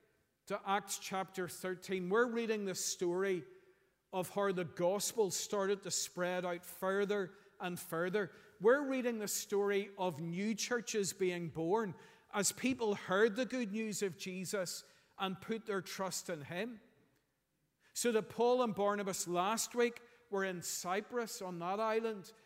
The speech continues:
preaching the gospel. Today, they're in a town called Pisidian Antioch.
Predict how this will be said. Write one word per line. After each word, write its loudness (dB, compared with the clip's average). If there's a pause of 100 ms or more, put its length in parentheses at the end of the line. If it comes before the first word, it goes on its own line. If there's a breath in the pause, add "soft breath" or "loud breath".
(180 soft breath)
preaching -2
the 0
gospel. -2
Today, 2 (340 loud breath)
they're 6
in 2
a -2
town -4
called -4 (320 loud breath)
Pisidian 2 (120)
Antioch. 0